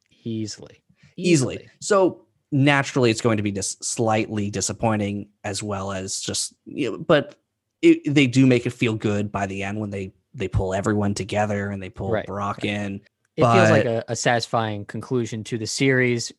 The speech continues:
Speaker 1: whose goal was to enter a city for a week, discover as much as you can, frame it into a song, and take it with you and put it on a record. So it did its job.
Speaker 2: Yes, it did its job, though it was not the best song on the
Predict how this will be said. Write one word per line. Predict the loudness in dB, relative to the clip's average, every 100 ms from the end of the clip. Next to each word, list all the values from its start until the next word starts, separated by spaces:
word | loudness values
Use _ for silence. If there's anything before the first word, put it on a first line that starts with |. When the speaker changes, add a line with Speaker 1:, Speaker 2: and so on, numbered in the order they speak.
| -10
Speaker 1:
whose | -4 -4 -4
goal | 2 6 6 4
was | 2 0 0
to | -10 -6 -6 -6 -6
enter | -4 -2 0 0
a |
city | -2 -4 -4 -4 -10 -16 _ _
for | _ -2 0
a | 0
week, | -2 -4 -6 -14 -20 _ _
discover | -12 -2 0 0 -2
as | -4
much | -2 -2 -2
as | -4
you | -6
can, | -4 -2 0 0 -6 -10 -16 _ _
frame | -16 -4 -2 0
it | -2 -2
into | -4 -2 -4
a |
song, | -2 -4 -4 -6 -12 -18 -16
and | -14 -6
take | -4 -4
it | -4
with | -4 -6
you | -10
and | -8
put | -8
it | -8
on | -8
a | -8
record. | -12 -12 -16 -16
So | -8 -6 -6 -8
it | -6 -2
did | -2
its | -2
job. | -4 -4 -6 -20 _ _ _ 0
Speaker 2:
Yes, | 0 0 0
it | 4
did | 4 2
its | 0
job, | 2 6 6 2 0
though | 2 4
it | 4 2
was | 0 0
not | 0 0 -2 -8 _ _ _ -8
the | -4
best | -4 -4 -6
song | -8 -10
on | -10 -8
the | -8